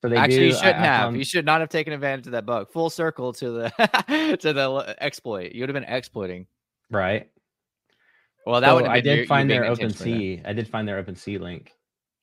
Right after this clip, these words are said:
Speaker 2: Can you share it in the private chat? You gonna send me a rug? This better,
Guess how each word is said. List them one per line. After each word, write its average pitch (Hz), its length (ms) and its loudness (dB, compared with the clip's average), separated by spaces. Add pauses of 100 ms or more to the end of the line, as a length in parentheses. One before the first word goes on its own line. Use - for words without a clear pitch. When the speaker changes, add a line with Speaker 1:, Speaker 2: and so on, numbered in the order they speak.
(160)
Speaker 2:
Can 120 80 -12
you 110 60 -10
share 101 300 -8
it - 120 -18
in 98 140 -14
the 95 80 -12
private 98 220 -12
chat? 107 180 -12 (4000)
You 104 80 -10
gonna 110 160 -6
send 101 180 -10
me 101 80 -6
a 92 60 -4
rug? 87 380 -4
This 107 140 -10
better, 95 420 -4